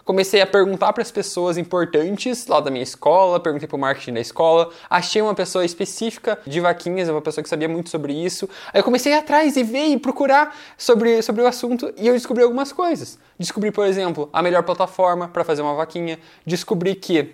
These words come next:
é bom você falar com as pessoas antes, se organizar tudo antes, deixar tudo engatilhado, pra daí quando você soltar a vaquinha, vir tudo de uma vez, entendeu?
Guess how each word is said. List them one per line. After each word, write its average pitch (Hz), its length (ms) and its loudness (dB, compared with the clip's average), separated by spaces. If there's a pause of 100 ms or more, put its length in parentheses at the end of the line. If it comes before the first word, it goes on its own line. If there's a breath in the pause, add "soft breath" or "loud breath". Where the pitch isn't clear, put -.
(100)
é 160 80 0
bom 180 200 2
você 185 220 0
falar 175 260 2
com 180 80 -6
as 190 80 -4
pessoas 170 460 0
antes, 156 480 -2 (140 soft breath)
se - 140 0
organizar 180 380 2
tudo 175 240 0
antes, 160 260 2
deixar 170 220 -2
tudo 185 160 -4
engatilhado, 160 680 0 (160 loud breath)
pra 185 80 4
daí 190 100 6
quando 196 240 0
você 175 160 -4
soltar 190 280 2
a - 20 0
vaquinha, 240 480 2
vir 202 240 2
tudo 247 260 2
de 202 60 0
uma 208 160 0
vez, 175 240 0
entendeu? 165 340 -2